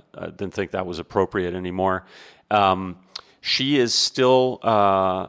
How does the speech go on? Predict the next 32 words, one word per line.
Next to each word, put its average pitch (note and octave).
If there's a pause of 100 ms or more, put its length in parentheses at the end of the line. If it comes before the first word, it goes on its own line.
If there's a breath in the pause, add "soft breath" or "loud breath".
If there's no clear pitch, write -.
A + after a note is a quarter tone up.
(120)
uh, G2+
nominally A2
heading, A2
uh, G2
this F#2
shell G#2+
of G2+
a G#2
company G2+
that, F#2+
that's G2+
about G2
to -
be F#2+
liquidated. F#2+ (480 loud breath)
And, G#2
uh, G2+
she A#2+
is, G2+
uh, G#2
now G#2+
telling, A2+
uh, G2
people A2+
that G2
she -
is F#2+
gonna G2
start G#2
a F#2+
new G2+
company. -